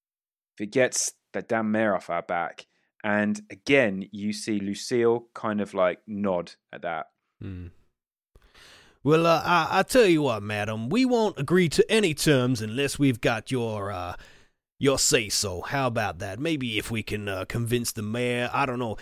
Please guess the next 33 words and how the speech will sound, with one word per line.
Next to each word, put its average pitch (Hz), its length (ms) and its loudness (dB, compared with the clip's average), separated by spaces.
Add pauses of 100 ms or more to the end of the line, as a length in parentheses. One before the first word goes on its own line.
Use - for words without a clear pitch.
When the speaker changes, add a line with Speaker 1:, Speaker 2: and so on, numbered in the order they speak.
Speaker 2:
Is, 165 220 0
uh, 110 160 2
Lucille 220 480 2
gonna 151 200 0
be 135 160 2
around 131 460 2
for, 117 480 -4
for 185 160 2
a 147 40 4
little 143 220 4
while 131 220 0
longer? 151 440 -6 (1700)
Speaker 1:
She, - 160 -20
she'll - 180 -12
be 95 100 -10
here 98 120 -8
all 113 80 -8
day 131 160 -8
with 143 160 -10
me. 165 220 -8
We, 92 260 -6
we 98 160 -10 (600)
gonna 101 260 -4 (120)
do 101 140 -2
a 95 60 -2
dress 113 280 -6
rehearsal 117 440 -2
later 101 360 -6
on 131 260 -6
for 90 220 -10
the 87 80 -14
next - 200 -16
show. 113 560 0